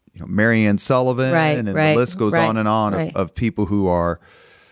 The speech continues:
Speaker 1: proud Democrats, but like, "Look, we need a different way.
Speaker 2: We
Speaker 1: Like,
Speaker 2: need a
Speaker 1: this
Speaker 2: different
Speaker 1: way's
Speaker 2: way.
Speaker 1: not working."
Speaker 2: Right, right, right. And your question is
Speaker 1: When you, when
Speaker 2: When
Speaker 1: you
Speaker 2: we
Speaker 1: interact with them, what do you
Speaker 2: Mm-hmm.
Speaker 1: think of that movement to s-,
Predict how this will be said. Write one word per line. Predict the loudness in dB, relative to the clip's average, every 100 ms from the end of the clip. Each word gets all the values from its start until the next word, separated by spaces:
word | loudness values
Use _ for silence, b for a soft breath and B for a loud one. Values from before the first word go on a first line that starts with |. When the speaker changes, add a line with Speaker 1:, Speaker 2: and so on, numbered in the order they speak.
| b _
Speaker 1:
proud | -2 2 2 2
Democrats, | 0 0 0 0 2 2 -2
but | -4 0
like, | 0 -2 -2
"Look, | -2 -2
we | -2 -2
need | 0 0
a | -2
different | -2 -4 -4 -2
way. | 0 -2 -4
Speaker 2:
We | -4
Speaker 1:
Like, | -4
Speaker 2:
need | -2
a |
Speaker 1:
this | -2 0
Speaker 2:
different | 2
Speaker 1:
way's | 2 2
Speaker 2:
way. |
Speaker 1:
not | 0 0
working." | 0 -4 -4 -10
Speaker 2:
Right, | -8 -6 -8 -12
right, | -10 -8 -10 -8
right. | -8 -8 -10 B B -4
And | 0
your | 2 2
question | 2 0 2
is | 0 0 -6 _ _ _ _ _ _ _ _ _
Speaker 1:
When | -4 -2
you, | 0
when | -2 0
Speaker 2:
When | 2 2
Speaker 1:
you | 2
Speaker 2:
we |
Speaker 1:
interact | 2 2 2 0 -2
with | -2
them, | 0 0
what | 0 0
do |
you | -2
Speaker 2:
Mm-hmm. | -2
Speaker 1:
think | -4 -2
of | -2
that | 0 0
movement | 0 0 2 2 2 0 0 -2 -6
to | -6
s-, | -6